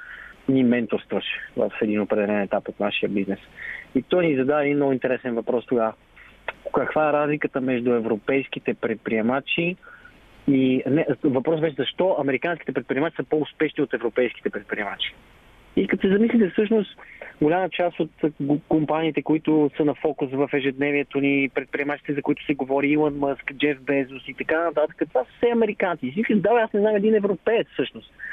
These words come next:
А, нали, с изключение на Ричард Брансън, айде да речем, който е по-популярен, който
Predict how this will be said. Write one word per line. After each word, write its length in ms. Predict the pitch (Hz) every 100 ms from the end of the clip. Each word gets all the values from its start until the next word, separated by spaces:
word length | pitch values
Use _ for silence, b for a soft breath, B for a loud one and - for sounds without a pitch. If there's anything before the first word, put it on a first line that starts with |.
| B B B B B
А, 440 | 151 147 135 127 123 - _ -
нали, 280 | 151 139 127
с 40 | -
изключение 340 | - 113 131
на 80 | 117
Ричард 280 | 117 123 98
Брансън, 420 | 113 110 101 107 110
айде 140 | 117
да 100 | 117
речем, 260 | 110 - 110
който 200 | 113 -
е 40 |
по-популярен, 600 | 123 110 - 120 165 180
който 300 | - 180 175